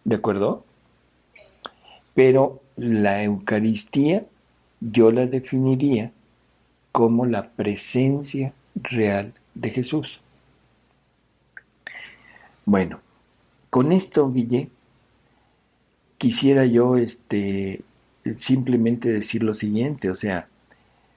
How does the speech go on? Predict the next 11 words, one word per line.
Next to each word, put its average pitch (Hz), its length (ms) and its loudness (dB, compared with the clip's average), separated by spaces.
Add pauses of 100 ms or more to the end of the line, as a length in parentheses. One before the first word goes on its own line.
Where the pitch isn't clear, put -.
(120)
la 107 240 0
idea, 135 600 2 (240)
la 110 240 -6
idea 127 500 2
que 120 140 2
hemos 127 360 0 (140)
tenido 113 640 0 (180)
de 107 220 -4
la 104 120 -2
Eucaristía 104 840 -4 (800)
es 127 420 0